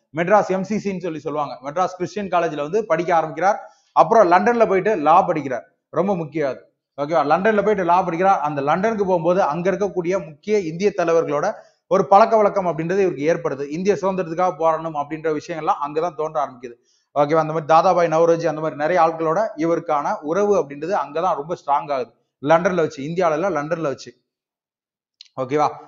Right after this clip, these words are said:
அப்புறம் பாத்தீங்கன்னா, நமக்கு ரொம்ப முக்கியமானது, சுப்பிரமணிய பாரதி வந்து விடுதலை அப்படின்ற ஒரு கவிதையை ஒண்ணு எழுதியிருப்பார். அந்த விடுதலை அப்படின்ற கவிதையை வந்து இவரு தங்கியிருந்த வீட்டுல இருந்து தான் சுப்பிரமணிய பாரதி அவர்கள் எழுதியிருப்பாங்க.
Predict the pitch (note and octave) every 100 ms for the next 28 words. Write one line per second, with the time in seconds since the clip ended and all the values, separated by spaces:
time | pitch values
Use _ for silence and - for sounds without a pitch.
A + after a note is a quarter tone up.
0 | _ _ - D#3 G#3 G3 F#3 G#3 A3 F3
1 | E3 G#3+ A3+ D3 F3+ G#3 E3+ G3+ G3+ F#3
2 | G#3 G#3 G3 A#3+ A#3 A3+ F#3+ E3 G3+ G#3
3 | F#3+ F3+ G3 G3 G#3+ G#3+ G3+ E3+ F3+ G3
4 | F3 E3 E3+ G3 F3+ F#3 D#3 D3+ C#3 C3+
5 | - _ _ - F#3+ G3 G#3 C4 C4 B3
6 | F#3+ G3+ G3 F3 G3 G3+ F3 E3 G#3+ C#3+
7 | E3+ G3+ A3 A#3+ A3+ - - E3 G3+ A3
8 | G#3 E3 G3 F#3+ F3 D#3+ D#3 A3 - -
9 | D#3 F#3 F3+ D#3+ C#3 D#3+ D#3+ C#3+ D#3+ C#3
10 | D#3 D3 A#2+